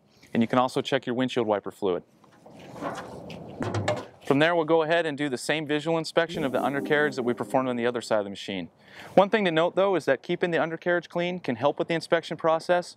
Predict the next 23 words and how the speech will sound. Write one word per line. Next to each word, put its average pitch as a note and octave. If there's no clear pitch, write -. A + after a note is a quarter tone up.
and A#2+
can C#3
also D3+
help C3+
with C3
the B2
longevity A#2+
of A2
the A2
undercarriage. A2
Move D3
along D3+
to D3
the B2+
push -
arms D#3+
and B2+
cylinders, D#3
checking C#3+
all C3+
the B2
mounting C#3
points. D3